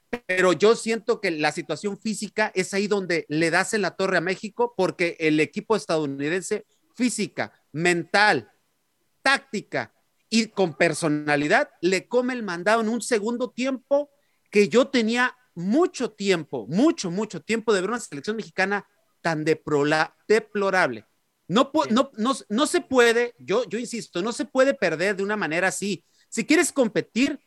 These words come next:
Speaker 1: debes de, debe de tener ya México de pensar en el famoso cambio generacional y
Speaker 2: Sí.
Speaker 1: empezar a tomar en cuenta otras situaciones, otra táctica de juego. José Ra, se vol-, México se volvió un equipo ya predecible,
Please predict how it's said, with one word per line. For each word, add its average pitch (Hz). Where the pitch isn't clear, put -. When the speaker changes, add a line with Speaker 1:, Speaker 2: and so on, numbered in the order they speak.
Speaker 1:
debes 269
de, 226
debe 269
de 254
tener 226
ya 247
México 240
de 170
pensar 170
en 170
el 170
famoso 196
cambio 220
generacional 170
y 175
Speaker 2:
Sí. 220
Speaker 1:
empezar 220
a 190
tomar 214
en 285
cuenta 277
otras 208
situaciones, 220
otra 247
táctica 208
de 151
juego. 214
José 190
Ra, 269
se 220
vol-, 214
México 240
se 214
volvió 190
un 226
equipo 226
ya 220
predecible, 208